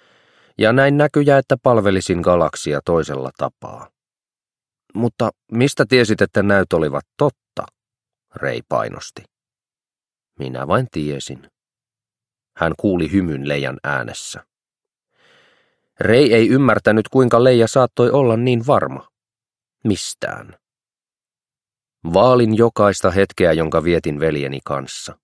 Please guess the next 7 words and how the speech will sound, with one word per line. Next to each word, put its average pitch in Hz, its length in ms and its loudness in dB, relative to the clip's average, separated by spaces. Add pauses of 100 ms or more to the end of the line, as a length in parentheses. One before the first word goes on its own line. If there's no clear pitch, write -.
(420)
Leija 67 340 -8
lisäsi. - 500 -14 (920)
"Se, 117 260 0
mitä 131 320 2
hän 127 240 -2
opetti - 480 -6
minulle, 67 500 -8